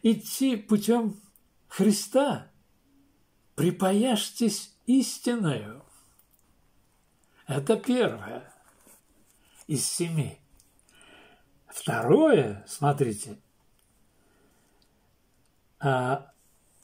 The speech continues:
это там же, э, послание к Ефесянам.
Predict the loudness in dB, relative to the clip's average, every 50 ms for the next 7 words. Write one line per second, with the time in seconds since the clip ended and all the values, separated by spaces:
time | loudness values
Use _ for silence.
0 | _ _ -2 0 0 0 2 2 4 4 6 4 4 2 2 2 2 2 0 0
1 | 4 4 4 4 4 -2 -8 -18 _ _ _ _ _ _ _ _ _ _ _ _
2 | _ _ _ _ -8 -6 -2 0 0 2 2 2 2 2 0 -2 -6 -20 _ _
3 | -4 -4 -4 -2 0 0 0 2 0 0 -2 -2 -4 -2 -2 -4 -6 -4 -2 0
4 | 0 2 2 2 0 -2 -6